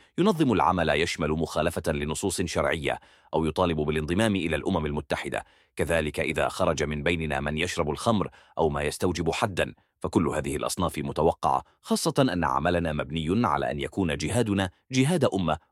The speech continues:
وليس جهاد حركة. وخروج مثل هذه الأصناف أثناء المعركة ينشئ أوضاعًا في غاية الحساسية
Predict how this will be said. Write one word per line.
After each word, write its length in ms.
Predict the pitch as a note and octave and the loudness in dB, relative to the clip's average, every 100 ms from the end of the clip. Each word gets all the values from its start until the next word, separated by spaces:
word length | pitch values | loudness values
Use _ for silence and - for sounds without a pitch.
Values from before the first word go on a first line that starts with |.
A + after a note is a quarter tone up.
| - | -4
وليس 340 | C#2 C#2 - | -2 -2 -2
جهاد 380 | D#2 E2+ G2 G2 | -2 0 2 2
حركة. 500 | - E3 G#2 C#2 - _ _ _ _ - | 0 -2 -2 -4 -6 _ _ _ _ -2
وخروج 400 | D#2+ D#2+ D2 D2 | 0 0 0 -2
مثل 280 | C#2+ C#2+ D2+ | -4 -4 -2
هذه 320 | D#2+ D#2+ D#2+ | -2 -2 -4
الأصناف 480 | C#2 - B2 G2 - | -4 -2 0 0 -2
أثناء 300 | - G2 D2 | -2 0 0
المعركة 520 | D2 D2 D2+ - C#2+ - _ - | 2 2 0 -2 -4 -6 _ -2
ينشئ 280 | E2+ - E2+ | 0 2 2
أوضاعًا 560 | C#2 C#2+ F2 F2 A#2 | 2 2 4 4 4
في 200 | C#3 C#2+ | 0 -2
غاية 260 | C2+ E2 D2 | 2 2 0
الحساسية 600 | D2+ - F#2 D#2+ C3 A2+ | -4 -4 -4 -4 -2 0